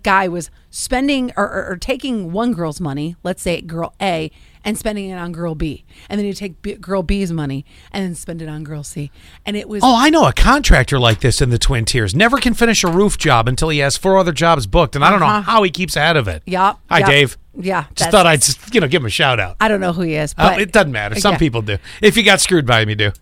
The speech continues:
Speaker 1: Oh my gosh. Well, okay. Let me ask you this then.
Speaker 2: Sure.
Speaker 1: Did Dave ever get caught in court?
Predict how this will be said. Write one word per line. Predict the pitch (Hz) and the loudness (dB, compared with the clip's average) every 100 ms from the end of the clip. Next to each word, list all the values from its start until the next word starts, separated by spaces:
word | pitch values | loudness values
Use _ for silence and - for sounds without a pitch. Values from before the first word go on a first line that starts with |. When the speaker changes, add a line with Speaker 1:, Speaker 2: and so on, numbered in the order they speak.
| - | -8
Speaker 1:
Oh | 208 196 190 | -6 -6 -8
my | 190 170 | -10 -12
gosh. | 202 208 - - - | -10 -10 -12 -16 0
Well, | 240 254 - - | 2 2 0 0
okay. | 285 - 233 | 0 0 -6
Let | 214 226 | -4 -4
me | 247 | -2
ask | 269 - 302 | -4 -2 -2
you | |
this | 359 494 | 0 -2
then. | - 147 107 | -2 -6 -4
Speaker 2:
Sure. | - 214 214 - | 0 2 2 -2
Speaker 1:
Did | 185 254 220 - - 180 | -2 0 0 -6 -16 -10
Dave | 147 208 156 196 202 - - - | -2 0 0 -6 -10 -20 -20 -8
ever | 269 - 294 | -6 -6 -10
get | 233 226 202 - | -8 -4 -4 -6
caught | - - 156 - | -10 -6 -6 -4
in | 233 | -8
court? | - 415 381 - - | -4 -2 -2 -6 -14